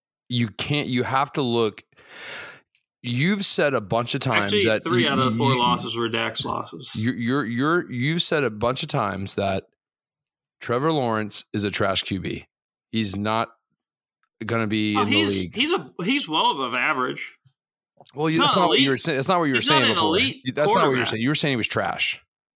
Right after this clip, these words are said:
Speaker 2: He's not an
Speaker 1: Garbage.
Speaker 2: elite quarterback.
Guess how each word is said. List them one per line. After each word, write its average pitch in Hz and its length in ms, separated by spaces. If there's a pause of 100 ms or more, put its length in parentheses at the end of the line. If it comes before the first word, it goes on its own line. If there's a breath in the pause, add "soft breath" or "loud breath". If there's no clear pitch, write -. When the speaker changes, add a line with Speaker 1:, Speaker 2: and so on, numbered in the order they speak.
(1200)
Speaker 2:
He's 175 140
not 196 160 (100)
an 170 60
Speaker 1:
Garbage. 147 120
Speaker 2:
elite 156 240
quarterback. 127 580